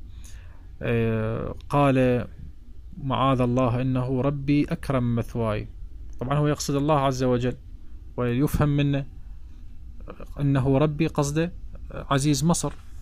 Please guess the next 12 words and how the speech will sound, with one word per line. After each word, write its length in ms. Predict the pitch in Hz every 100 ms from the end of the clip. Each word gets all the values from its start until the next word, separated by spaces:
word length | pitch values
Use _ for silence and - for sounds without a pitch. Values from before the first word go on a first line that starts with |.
| -
باعتبار 180 | 131 127
هو 120 | 139
المربي 640 | 123 117 127 127 123 123 127
له، 220 | 117 127 - - - - -
"أكرم 360 | 151 - 180 165
مثواي"، 600 | 139 131 - 131 117 117 - - - - - - - -
ف-، 160 | - -
ال-، 520 | 139 127 120 113 113 120 - - - - -
ال-، 340 | 127 123 120
اللي 200 | 131 131 117
تعطي 360 | 160 156 - 143
معنيين. 560 | 135 131 127 131 110